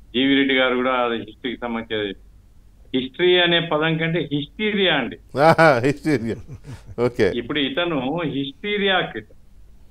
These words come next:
Speaker 1: అంటే ఒక రకమైనటువంటి పిచ్చి, ఉన్మాదం. నార్మల్ కండిషన్‌లో లేడ-, లేడు అతను. ఎవరైనా కానీ ఏ రాజకీయ పార్టీ అయినా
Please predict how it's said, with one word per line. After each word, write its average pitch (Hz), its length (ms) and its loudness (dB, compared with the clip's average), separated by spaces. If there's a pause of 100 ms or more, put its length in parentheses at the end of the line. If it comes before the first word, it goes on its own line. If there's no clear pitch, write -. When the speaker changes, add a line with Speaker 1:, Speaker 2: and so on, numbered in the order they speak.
(680)
Speaker 1:
అంటే 156 300 -2
ఒక 156 200 0
రకమైనటువంటి 185 760 -4 (140)
పిచ్చి, 185 400 -4 (1200)
ఉన్మాదం. 170 580 4 (1120)
నార్మల్ 185 580 2
కండిషన్‌లో 180 600 -2
లేడ-, 160 440 -2
లేడు 156 260 -2
అతను. - 240 -8 (680)
ఎవరైనా 170 420 0
కానీ 170 240 0
ఏ 147 140 -2
రాజకీయ 170 380 -4
పార్టీ 151 340 -6
అయినా 107 340 -8